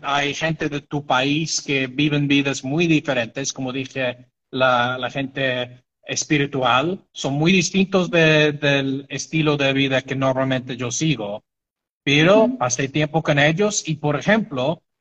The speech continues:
Speaker 1: cantamos dura-, durante el te-, temazcal y,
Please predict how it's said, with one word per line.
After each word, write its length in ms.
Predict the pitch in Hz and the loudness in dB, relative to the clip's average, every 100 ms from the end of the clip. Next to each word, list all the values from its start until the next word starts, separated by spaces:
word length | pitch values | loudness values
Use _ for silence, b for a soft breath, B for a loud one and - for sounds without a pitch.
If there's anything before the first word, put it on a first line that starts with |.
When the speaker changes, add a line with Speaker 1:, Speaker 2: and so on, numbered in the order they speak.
| _ | _
Speaker 1:
cantamos 840 | - 147 143 190 220 180 156 - - | 0 0 4 4 4 4 0 -2 -2
dura-, 260 | 147 151 | 2 2
durante 840 | 151 147 147 147 147 139 139 139 135 | 2 0 0 0 0 0 0 -2 -4
el 220 | 135 127 | -6 -4
te-, 260 | 143 131 | -6 -6
temazcal 800 | 131 139 123 - 175 123 123 175 _ - | -8 -4 -4 0 2 2 0 -6 _ -6
y, 680 | 151 143 135 135 135 135 | 0 2 2 2 0 -4